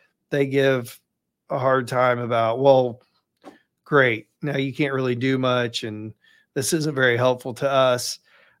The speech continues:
Um, but back to the original point, which is the work comp doc is gonna do everything probably pretty slowly, pretty conservatively.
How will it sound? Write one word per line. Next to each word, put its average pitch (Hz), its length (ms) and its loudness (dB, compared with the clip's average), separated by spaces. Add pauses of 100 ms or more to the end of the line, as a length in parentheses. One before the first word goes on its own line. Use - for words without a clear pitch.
Um, 123 540 -4 (140)
but 143 640 6 (1300)
back 170 320 8
to 175 120 2
the 143 120 4
original 151 380 2
point, 139 400 -4
which 135 260 0
is 127 480 0 (720)
the 139 80 -8
work 139 260 0
comp 226 280 2
doc 196 360 4
is 139 120 -4
gonna 139 200 -4
do 135 160 0
everything 135 460 -2
probably 123 360 -4
pretty 123 240 -8
slowly, 180 460 0
pretty 156 260 -4
conservatively. 135 920 -4